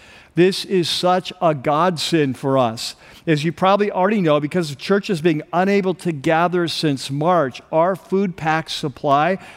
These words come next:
has been totally depleted." But he said, "Your generosity will allow home deliveries of food to continue in Southern California for several weeks into the future. So thank you so much for being that possible,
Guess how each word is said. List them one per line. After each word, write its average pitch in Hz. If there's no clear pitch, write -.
has 151
been 151
totally 185
depleted." 147
But 156
he 151
said, 151
"Your 185
generosity 170
will 151
allow 151
home 202
deliveries 143
of 131
food 170
to 160
continue 202
in 170
Southern 175
California 160
for 143
several 175
weeks 151
into 147
the 131
future. 143
So 156
thank 175
you 165
so 165
much 160
for 143
being 143
that 131
possible, 139